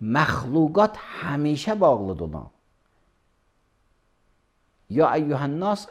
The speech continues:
entumul fuqara ilallah. Ey insanlar, həmişə siz yoxsulsuz Allaha. Belə deyil ki, çün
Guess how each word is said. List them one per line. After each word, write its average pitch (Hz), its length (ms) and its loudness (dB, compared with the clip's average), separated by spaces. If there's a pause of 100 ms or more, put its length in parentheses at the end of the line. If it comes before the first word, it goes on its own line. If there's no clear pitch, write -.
entumul 147 760 2
fuqara 110 560 0
ilallah. 76 480 -8 (1160)
Ey 127 180 2 (140)
insanlar, 139 520 -4 (240)
həmişə 156 520 0
siz 233 320 -10 (440)
yoxsulsuz 123 760 -2
Allaha. 85 500 -6 (600)
Belə 156 240 2
deyil 196 240 4
ki, 190 200 -2 (640)
çün 151 560 -4